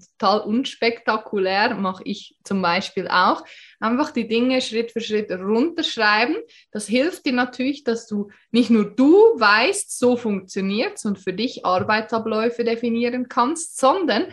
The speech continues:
du kannst das Ganze natürlich auch mit deinem Team teilen. Du kannst es in deine Struktur runtergeben und den, den Teammitgliedern deiner Struktur so natürlich eine zusätzliche Hilfeleistung an die Hand geben.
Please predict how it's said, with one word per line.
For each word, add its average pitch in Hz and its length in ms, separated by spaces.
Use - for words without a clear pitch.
du 240 100
kannst 285 360
das 302 120
Ganze 269 360
natürlich 247 380
auch 214 180
mit 220 200
deinem 196 380
Team 349 380
teilen. 175 400
Du 160 100
kannst 214 300
es 208 180
in 294 240
deine 247 260
Struktur 294 580
runtergeben 220 600
und 220 420
den, 208 280
den 190 240
Teammitgliedern 262 1120
deiner 220 300
Struktur 240 680
so 247 400
natürlich 240 540
eine 202 200
zusätzliche 220 880
Hilfeleistung 220 1160
an 214 280
die 196 160
Hand 190 340
geben. 247 380